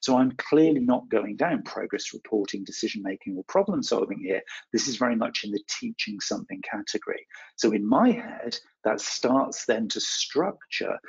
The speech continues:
the way that I'm gonna form the flow, if you like, of this.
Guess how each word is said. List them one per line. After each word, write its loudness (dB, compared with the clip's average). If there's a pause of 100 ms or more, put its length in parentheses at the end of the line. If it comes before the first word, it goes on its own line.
(200)
the 4
way 6
that 4
I'm -2
gonna -4
form 0 (240)
the -16
flow, 2
if -14
you -4
like, -10
of -2
this. -10